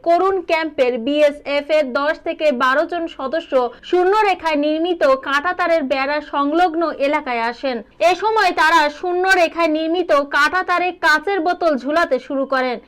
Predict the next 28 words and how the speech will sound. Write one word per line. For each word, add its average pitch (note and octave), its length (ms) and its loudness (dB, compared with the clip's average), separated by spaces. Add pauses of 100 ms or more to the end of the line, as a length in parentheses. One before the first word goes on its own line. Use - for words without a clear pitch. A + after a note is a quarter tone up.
(100)
বিষয়টি G4+ 560 2
স্থানীয়রা F#4+ 680 0
দেখে E4+ 440 0
বিজিবিকে D#4+ 640 0
খবর C#4 380 -4
দেয়। G#3+ 280 -4 (200)
দহগ্রাম F4+ 560 2 (280)
অঙ্গরপোতা E4+ 760 2
ক্যাম্পে D4+ 460 -2 (160)
টহল E4+ 400 0
দলের D#4+ 340 2
বিজিবি D4 440 0
সদস্যরা D#4 720 0
ঘটনাস্থলে F4 640 -2
এসে D4+ 420 0 (180)
বোতল F4 440 2
ঝুলাতে E4+ 520 2
বিএসএফ D4+ 680 -2
কে D#4 140 4 (140)
নিষেধ D4 440 -2
করে। A#3 280 -2 (160)
বিএসএফ E4+ 600 2
নিষেধ E4 400 -4
না E4 260 0
মেনে F#4 320 2
বোতল D4 380 2
ঝুলাতে D#4+ 400 0
থাকে। A#3+ 380 -2